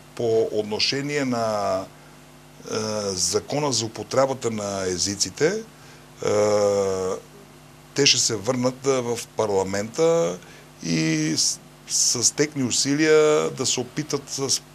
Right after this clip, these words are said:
евентуални предложения да подобрят, е, съдържанието на този закон. Но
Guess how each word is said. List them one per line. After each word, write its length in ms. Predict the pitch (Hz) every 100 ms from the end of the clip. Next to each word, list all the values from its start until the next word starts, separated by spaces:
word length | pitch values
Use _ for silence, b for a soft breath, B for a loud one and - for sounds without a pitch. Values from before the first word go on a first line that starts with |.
| - -
евентуални 600 | 107 107 104 131 139 143 123
предложения 760 | - 110 107 98 127 139 139
да 120 | 139
подобрят, 680 | 123 127 113 107 131 131 -
е, 200 | 127 123
съдържанието 1080 | 113 113 107 117 117 107 107 - 120 123 120 B B -
на 200 | 117 117
този 320 | 117 117 107
закон. 460 | 104 113 - 117 90 B B B B B B
Но 380 | 131 131 120 113